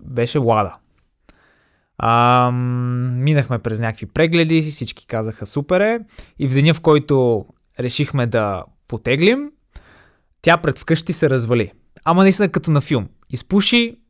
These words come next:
и това беше. И всъщност потеглихме с, а, а, някаква стара кола на баща ми, беше едно старо Б М В, което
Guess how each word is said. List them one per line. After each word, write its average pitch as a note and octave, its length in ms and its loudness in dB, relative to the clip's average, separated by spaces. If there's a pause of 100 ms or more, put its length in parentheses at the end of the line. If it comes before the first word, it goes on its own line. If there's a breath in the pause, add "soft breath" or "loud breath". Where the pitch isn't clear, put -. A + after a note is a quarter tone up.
(120)
и F#3 100 -4
това C#3 220 4
беше. G2+ 240 -4
И F#3+ 80 -4
всъщност G3 400 2
потеглихме E3 560 2
с, F3 340 -4
а, E3+ 460 4 (420 loud breath)
а, D3 140 0
някаква E3 560 0
стара C#3 280 2
кола C3 180 0
на B2+ 80 0
баща A2+ 300 -4
ми, D3 100 0
беше B2 240 0
едно A#2 100 -4
старо G#2+ 280 -4
Б G2+ 120 -8
М G2 140 -8
В, A#2 180 -6
което D3+ 360 0